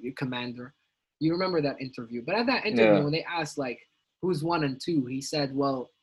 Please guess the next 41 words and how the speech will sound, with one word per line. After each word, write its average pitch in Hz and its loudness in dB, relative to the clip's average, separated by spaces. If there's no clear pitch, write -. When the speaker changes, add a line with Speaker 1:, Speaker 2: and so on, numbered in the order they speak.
Speaker 1:
you 151 0
know, 160 2
like, 151 0
who's 165 -2
one 156 2
and 131 -2
who's 135 -6
two 151 4
between 131 -4
Ronaldo 135 -2
and 120 -4
Messi?" 143 -2
And 123 -12
he 131 -6
said, 127 -6
"Well, 131 0
at 131 -4
this 143 -2
stage, 139 -2
I 117 -8
guess 127 -6
you 127 -6
gotta 123 -4
include 123 -6
Ibrahimovic 120 -8
in 135 0
the 120 -2
equation." 135 0
And 156 4
I 180 6
thought 190 6
that 156 6
was 147 4
the 139 2
most 135 -4
telling 139 0
part 127 -2
of 113 -4
the 113 -10
interview, 110 -10
because 113 -8